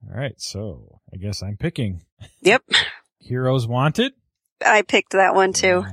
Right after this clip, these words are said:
Speaker 1: figured. <laughs>
Speaker 2: <sighs>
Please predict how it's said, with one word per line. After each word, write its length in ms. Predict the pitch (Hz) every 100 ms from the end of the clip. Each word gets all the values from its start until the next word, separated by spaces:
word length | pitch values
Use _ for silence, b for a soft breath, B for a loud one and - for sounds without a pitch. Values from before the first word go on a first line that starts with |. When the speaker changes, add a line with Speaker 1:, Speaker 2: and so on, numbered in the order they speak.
| - _
Speaker 1:
figured. 380 | - 95 85 90 _ B B B B B B B B -
<laughs> 0 |
Speaker 2:
<sighs> 1200 | 190 185 185 - - - 190 - 170 - 165